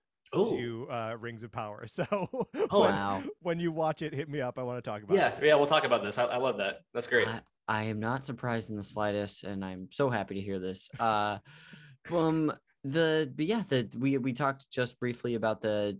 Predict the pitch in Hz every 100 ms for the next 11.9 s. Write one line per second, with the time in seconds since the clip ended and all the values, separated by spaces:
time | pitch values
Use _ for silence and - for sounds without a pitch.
0 | - 113 117 110 110 101 104 101 98 -
1 | - 104 101 107 104 101 98 98 214 165
2 | 131 127 113 104 - 98 98 101 101 95
3 | 92 98 98 - 95 - - 98 101 98
4 | 101 - 101 101 95 - 98 101 95 92
5 | 92 104 131 127 - - - _ - 113
6 | 113 110 107 107 110 117 107 110 110 107
7 | 95 80 107 104 98 98 143 135 131 127
8 | 123 117 127 123 131 135 135 123 127 127
9 | - _ _ - 110 107 107 107 - 113
10 | 110 110 107 110 101 101 110 113 107 113
11 | 110 113 104 104 95 - 101 95